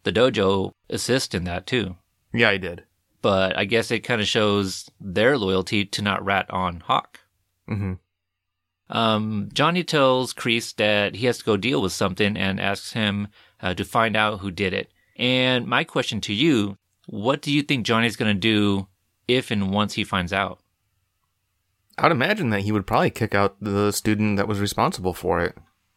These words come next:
Speaker 2: You know, if not, uh, the entire group of pe-, vandals, at least the ringleader.
Speaker 1: Right, but you don't think that this is maybe something that he would go share with Daniel? Like, "Hey, I took care of it"? Or do you think that that's, uh, like, Daniel doesn't need to know? Like,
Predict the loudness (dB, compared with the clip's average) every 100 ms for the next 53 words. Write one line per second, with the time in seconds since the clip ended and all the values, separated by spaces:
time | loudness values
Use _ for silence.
0 | 0 2 4 2 2 4 2 2 4 4
1 | 4 2 0 2 4 4 2 -2 -4 -2
2 | -2 -2 -2 0 2 4 2 2 -2 -2
3 | 0 -2 0 0 2 2 0 -2 -4 _
4 | _ 0 0 2 0 2 2 2 0 2
5 | 2 2 0 2 4 2 -2 -4 -2 -4
6 | -2 -2 0 -4 -2 -2 0 -2 0 0
7 | 0 -2 0 -2 0 -2 0 0 -2 -2
8 | -2 -2 0 -4 -2 -4 -2 -2 -2 -2
9 | -6 -10 -2 0 0 -2 -4 -6 _ _
10 | _ 2 2 4 0 0 -2 2 2 2
11 | 0 -4 -12 -20 -4 0 2 0 0 0
12 | 2 2 0 2 2 2 0 -2 -2 -6
13 | -4 -4 -4